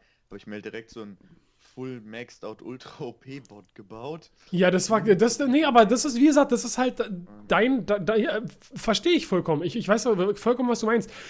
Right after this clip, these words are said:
Speaker 2: Aber wie gesagt, das ist das, was bei mir nie passieren wird.
Speaker 1: Ja, ja, i-, das Pro-,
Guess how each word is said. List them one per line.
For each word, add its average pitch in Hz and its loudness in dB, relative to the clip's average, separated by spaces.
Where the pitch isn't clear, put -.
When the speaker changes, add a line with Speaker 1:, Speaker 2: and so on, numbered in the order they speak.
Speaker 2:
Aber 185 6
wie 233 6
gesagt, 262 2
das 220 4
ist - -4
das, 233 -4
was 202 -4
bei 190 4
mir 208 4
nie 233 4
passieren 240 0
wird. 131 -4
Speaker 1:
Ja, 113 -14
ja, 131 -10
i-, 120 -20
das 120 -20
Pro-, 117 -20